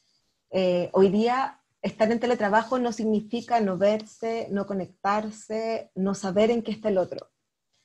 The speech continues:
Si creemos que eso es el teletrabajo, yo creo que ahí estamos, estamos en, tenemos una, una debilidad.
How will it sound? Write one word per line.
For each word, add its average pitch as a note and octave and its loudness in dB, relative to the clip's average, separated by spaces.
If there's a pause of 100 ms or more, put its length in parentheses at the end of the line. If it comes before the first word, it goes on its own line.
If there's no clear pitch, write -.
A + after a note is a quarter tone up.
Si G#3 2
creemos A3 4
que B3+ 0
eso B3 -2
es C4 0
el C4 -2
teletrabajo, C4 0
yo G#3+ 0
creo A3 -4
que G#3+ -2
ahí A3 -2
estamos, A#3+ -6
estamos A3+ -8
en, A3 -6 (380)
tenemos A3+ 0
una, A3 -4
una G#3 -2
debilidad. G3+ 0